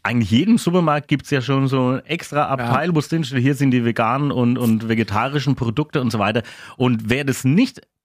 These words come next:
Speaker 1: checkt, wenn er so ein <laughs> Päckchen nimmt mit veganen Schnitzeln und denkt, das sind echte Schnitzel, der sollte vielleicht eher lesen lernen. Also, und, also man sieht's ja auch an der,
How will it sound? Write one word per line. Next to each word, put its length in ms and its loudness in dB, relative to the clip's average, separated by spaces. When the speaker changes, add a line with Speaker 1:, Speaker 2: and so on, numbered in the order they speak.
Speaker 1:
checkt, 400 -4
wenn 120 2
er 60 2
so 180 2
ein 100 2
<laughs> 120 -6
Päckchen 460 -2
nimmt 420 -2
mit 160 -2
veganen 540 0
Schnitzeln 580 0
und 180 0
denkt, 180 0
das 100 -4
sind 100 -4
echte 260 -2
Schnitzel, 300 -2
der 240 2
sollte 380 -2
vielleicht 380 -2
eher 260 2
lesen 460 0
lernen. 500 0
Also, 500 -2
und, 360 -4
also 160 0
man 160 2
sieht's 300 -4
ja 100 0
auch 80 -12
an 140 -8
der, 120 -4